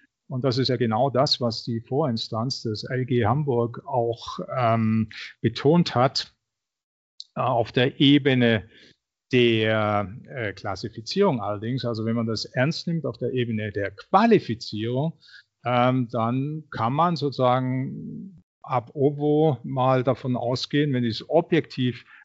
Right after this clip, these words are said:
äh, betrachte, dass es keine Medizinprodukte-Software ist hier in, in dem konkreten Fall.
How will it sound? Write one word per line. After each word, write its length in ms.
äh, 140
betrachte, 640
dass 240
es 400
keine 340
Medizinprodukte-Software 1900
ist 240
hier 300
in, 300
in 180
dem 200
konkreten 480
Fall. 300